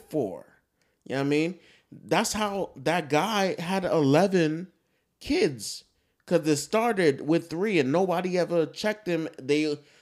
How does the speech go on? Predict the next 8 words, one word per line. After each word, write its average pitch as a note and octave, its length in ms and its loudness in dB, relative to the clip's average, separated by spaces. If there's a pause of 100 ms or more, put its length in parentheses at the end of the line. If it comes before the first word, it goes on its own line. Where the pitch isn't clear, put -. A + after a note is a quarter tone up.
supported F#3 720 -2
that D3 220 4
lifestyle D3+ 480 0
and D3 60 0
was C3 120 -2
like, A#2 240 -2
"Yo, C#3+ 140 2
listen, C#3 420 0